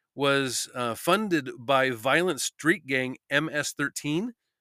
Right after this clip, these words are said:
mayoral candidate Carlos Antonio de Bourbon, um, Montenegro was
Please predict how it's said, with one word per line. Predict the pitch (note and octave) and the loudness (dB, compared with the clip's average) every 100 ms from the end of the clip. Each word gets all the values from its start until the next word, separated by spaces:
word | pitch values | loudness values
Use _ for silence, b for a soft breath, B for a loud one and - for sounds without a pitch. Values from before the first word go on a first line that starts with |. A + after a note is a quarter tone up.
| _ _ _ _ | _ _ _ _
mayoral | - C#3+ D#3+ G#3+ | 0 4 4 2
candidate | F3+ - D#3+ D#3 D3 A#2+ | -2 2 2 4 0 -2
Carlos | - D3+ E3+ F#3+ F#3 - _ _ _ | 0 2 4 2 -4 -8 _ _ _
Antonio | C3 B2+ D3 E3+ E3+ E3+ E3+ E3+ - b _ | -8 -6 0 4 4 4 2 0 -6 b _
de | A#2 A#2+ | -10 -8
Bourbon, | A2+ C#3 D#3 E3 F3 F#3 _ _ _ _ _ _ - | -2 0 2 2 0 -4 _ _ _ _ _ _ -14
um, | - A2+ A2 G#2+ | -6 -4 -4 -8
Montenegro | - C3 D3 C#3+ C3+ C#3 D3 E3+ A3+ - _ _ _ _ _ - | -4 -2 -2 -2 0 2 2 0 -2 -6 _ _ _ _ _ -6
was | C3+ C#3 C3+ G#2+ | 0 2 0 -4